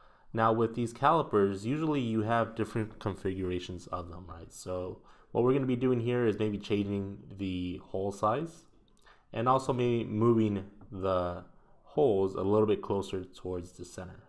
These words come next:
So let's go ahead and do that. We wanna first locate which holes we wanna, uh, position. In this case, it's gonna be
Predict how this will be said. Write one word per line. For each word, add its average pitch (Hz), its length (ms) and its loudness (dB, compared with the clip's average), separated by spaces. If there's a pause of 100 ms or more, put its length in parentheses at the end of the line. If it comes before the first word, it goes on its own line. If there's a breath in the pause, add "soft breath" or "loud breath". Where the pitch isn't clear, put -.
(160)
So - 160 -12
let's 98 140 -10
go 104 140 -2
ahead 98 140 -2
and 87 100 -10
do 87 140 -10
that. - 180 -16 (180)
We 117 80 4
wanna 110 260 6
first 117 400 0 (140)
locate 113 720 2
which 101 420 -2
holes 98 540 -2
we 101 100 -2
wanna, 92 280 0 (300)
uh, - 300 -12 (200)
position. 101 460 -6 (1120)
In 104 200 -4
this 107 180 2
case, 123 280 0
it's 101 120 -8
gonna 101 140 -2
be 98 440 -4